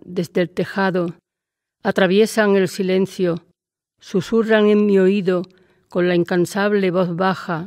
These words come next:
de los héroes cotidianos. "Nada es la vida",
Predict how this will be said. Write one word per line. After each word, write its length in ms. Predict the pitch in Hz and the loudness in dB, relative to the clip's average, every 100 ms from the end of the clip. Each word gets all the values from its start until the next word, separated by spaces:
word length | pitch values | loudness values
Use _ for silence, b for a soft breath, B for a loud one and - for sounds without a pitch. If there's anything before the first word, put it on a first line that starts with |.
| 220 | -12
de 220 | 202 175 | -8 -4
los 200 | 175 - | -4 -2
héroes 380 | 185 180 170 - | -2 0 -2 -4
cotidianos. 800 | 180 170 165 165 165 165 160 - _ _ _ _ _ _ _ _ _ _ _ - | -8 -6 -4 -2 -4 -6 -8 -16 _ _ _ _ _ _ _ _ _ _ _ 0
"Nada 320 | 196 202 226 | 2 4 2
es 100 | 226 | 2
la 160 | 220 | 0
vida", 500 | 185 180 170 180 - | 2 0 0 -6 -12